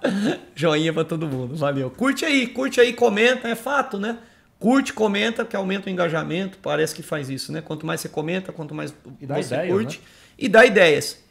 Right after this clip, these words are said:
Speaker 1: E outro recadinho, último pra encerrar. Domingo,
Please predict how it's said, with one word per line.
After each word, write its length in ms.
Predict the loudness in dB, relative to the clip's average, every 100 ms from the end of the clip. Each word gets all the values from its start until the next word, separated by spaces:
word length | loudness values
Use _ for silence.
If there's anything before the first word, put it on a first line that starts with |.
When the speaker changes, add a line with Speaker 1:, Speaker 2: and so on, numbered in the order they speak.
| _
Speaker 1:
E 280 | 6 8 8
outro 340 | 10 12 12 8
recadinho, 580 | 0 2 0 0 0 0
último 340 | 0 0 -4
pra 140 | -4
encerrar. 680 | -6 -4 -2 -2 -2 -6 -20 _ _ _ _ _ _ -18
Domingo, 1000 | -8 4 4 6 2 2 2 0 -2